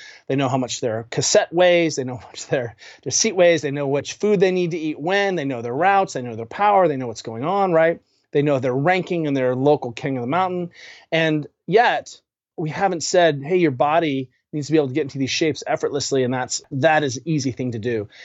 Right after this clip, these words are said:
And it's somehow, you know, some of this is because maybe we inherited cycling or it came from a different age and it's really a little bit of an older sport 'cause people have been racing bikes for a long time. Like, ballet was a good example of a,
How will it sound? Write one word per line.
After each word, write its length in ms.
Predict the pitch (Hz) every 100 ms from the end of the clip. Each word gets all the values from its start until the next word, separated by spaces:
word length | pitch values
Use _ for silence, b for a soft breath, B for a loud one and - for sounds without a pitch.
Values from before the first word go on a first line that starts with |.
| B
And 120 | 151 156
it's 100 | -
somehow, 800 | - 220 202 170 151 143 139 123 _ _ _ _ _ _
you 60 | 143
know, 40 |
some 280 | 139 - 208
of 80 | 190
this 200 | 165 151
is 60 | 139
because 340 | 147 156 139
maybe 240 | 156 156
we 120 | 151 139
inherited 420 | 110 156 151 127
cycling 480 | - 147 139 147 135
or 60 |
it 80 | -
came 260 | - 156 147
from 160 | 147
a 60 | 131
different 340 | 151 - 143 -
age 400 | 135 180 214 156
and 100 | 143
it's 160 | 127
really 300 | 139 147 147
a 60 | 135
little 200 | 135 143
bit 140 | 139
of 80 | 131
an 100 | 131 -
older 260 | 143 143 127
sport 520 | - 139 156 233 _ b b b
'cause 120 | 135
people 220 | 170 143
have 40 | 135
been 120 | 131
racing 260 | 135 147
bikes 220 | 131 131 -
for 80 |
a 40 | 135
long 140 | 131
time. 400 | 127 147 156 185 B B B
Like, 180 | 190 147
ballet 540 | 160 175 185 170 139
was 160 | 135 135
a 40 |
good 200 | 131 165
example 420 | 143 127 147 139 131
of 60 |
a, 220 | 131 117